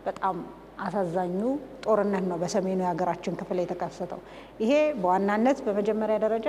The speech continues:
የሰው ህይወት ቀጠፈ። በጣም ብዙ ሀብት ወደመ። ብዙ ሊያመርቱ የሚችሉ ገበያ ሊያረጋጉ የሚችሉ ምርቶችን የሚያመርቱ ተቋማት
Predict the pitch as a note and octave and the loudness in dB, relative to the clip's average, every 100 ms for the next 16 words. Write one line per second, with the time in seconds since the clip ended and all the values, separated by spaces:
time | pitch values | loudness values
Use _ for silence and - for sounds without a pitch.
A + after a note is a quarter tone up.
0 | D#4+ G#3+ - F#3+ F3 - F#3+ F#3+ F3+ D3 | 0 0 0 -2 -2 -8 -8 -4 -4 2
1 | G3 F#3+ F#3+ - G3 F#3+ - F3 - E3 | 4 4 0 -8 -6 -6 -4 -4 -4 -4
2 | A#3+ B3 F#3 G#3 F#3+ E3+ F#3 F3+ C4 - | 0 0 0 0 0 2 2 2 0 -2
3 | - - - G#3 D#3+ - E3+ F3 D#3 G#3 | -14 -14 0 0 0 -4 -4 -4 0 2
4 | A3+ B3+ B3 - - - - - F#3 F#3 | 4 2 2 -4 -14 -16 -14 -4 0 0
5 | F3+ F3 E3 F3 G3+ G#3+ G3+ F#3+ G3+ G#3+ | 0 0 2 2 4 4 6 6 6 6
6 | G#3+ - G#3+ F#3 F#3 F3+ A3+ G#3+ F#4 - | 4 4 4 4 2 2 0 2 0 -4
7 | - F3 G3+ G#3+ G#3 G3 F#3+ G3 F#3+ F#3 | -2 2 6 6 6 6 4 4 4 2
8 | E3+ F#3+ F#3 F3+ F3+ F#3+ F#3 F#3 F3+ G#3 | 4 4 4 0 0 0 2 2 0 -2
9 | G3 - F#3+ F3+ F#3 F#3 F#3+ - E4+ - | -2 -2 -2 -2 0 0 -2 0 -2 -2
10 | - - - - G3+ - G3+ G3+ G3 | -10 -12 -12 -2 -2 2 2 4 0